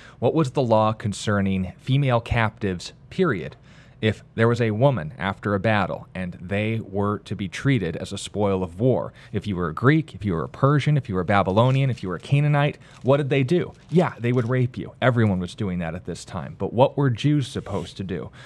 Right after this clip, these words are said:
Well, I read in Exodus chapter twenty-one, notice the first law is given after the Ten Commandments. "These are the judgments you shall set before him. Concerning the servants, they are allowed to be served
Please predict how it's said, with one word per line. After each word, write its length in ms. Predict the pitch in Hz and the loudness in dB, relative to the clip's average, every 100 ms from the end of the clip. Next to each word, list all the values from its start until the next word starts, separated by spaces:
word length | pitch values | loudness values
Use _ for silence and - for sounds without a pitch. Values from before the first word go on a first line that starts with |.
| - 120 | -6 2
Well, 120 | 135 | 4
I 100 | 127 | 4
read 340 | 120 117 131 | 4 4 2
in 100 | 110 | 2
Exodus 380 | 101 - 110 107 | -2 -2 -4 -2
chapter 360 | 117 110 - 107 | 0 0 0 -6
twenty-one, 680 | - 113 131 110 90 90 85 | -2 2 2 2 -2 -4 -2
notice 300 | 110 107 - | -2 -2 -4
the 120 | 101 | -8
first 460 | - 131 131 123 | -2 0 2 0
law 300 | 110 110 107 | -2 2 2
is 100 | 101 | 0
given 380 | 90 107 87 67 - - - - - - - 104 | -4 -6 -6 -10 -18 -20 -20 -20 -20 -20 -4 2
after 540 | 113 - - 65 - - - | 2 2 -6 -10 -10 -18 -8
the 60 | 107 | -4
Ten 220 | 107 98 | 0 0
Commandments. 600 | - 98 90 65 - - - - - - - - - | 0 0 0 -4 -10 -16 -20 -20 -20 -20 -20 -12 0
"These 160 | 131 160 | 2 2
are 20 | |
the 100 | 160 | 2
judgments 520 | 135 117 101 101 - | 4 2 2 -4 -4
you 80 | 107 | -4
shall 200 | 113 101 | -2 0
set 240 | - 107 | 2 0
before 420 | 110 - 110 104 | -2 -4 0 0
him. 200 | 98 69 - | 0 -6 -8
Concerning 460 | 104 - 110 120 117 | -8 0 2 4 2
the 60 | |
servants, 520 | 110 120 117 127 123 | 2 2 4 2 0
they 100 | 110 | 0
are 120 | 98 90 | -2 -2
allowed 420 | 101 101 101 98 | 0 2 2 0
to 80 | 101 | -6
be 100 | 98 | -8
served 500 | - 110 104 - | -4 -2 -2 -6